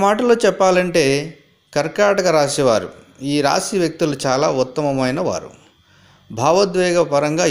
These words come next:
ఎన్నో ఒడిదుడుకులకు లోనైనప్పటికీ పీతలా ముందుకు నడుస్తూ అన్నింటినీ తమలోనే దాచేసుకుంటారు. మరోవైపు ప్రేమను చాలా విపరీతంగా వ్యక్తపరుస్తారు. ఇవే కాకుండా భావాలను వ్యక్తపరిచేటప్పుడు,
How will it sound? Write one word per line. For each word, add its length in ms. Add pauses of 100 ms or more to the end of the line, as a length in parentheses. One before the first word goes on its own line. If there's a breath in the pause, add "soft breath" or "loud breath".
(120)
ఎన్నో 200 (200)
ఒడిదుడుకులకు 720
లోనైనప్పటికీ 760 (720 loud breath)
పీతలా 420 (120)
ముందుకు 300 (100)
నడుస్తూ 360 (400)
అన్నింటినీ 560
తమలోనే 480
దాచేసుకుంటారు. 720 (100)
మరోవైపు 540
ప్రేమను 460
చాలా 260
విపరీతంగా 640 (160)
వ్యక్తపరుస్తారు. 880
ఇవే 160 (100)
కాకుండా 360 (680 loud breath)
భావాలను 540
వ్యక్తపరిచేటప్పుడు, 880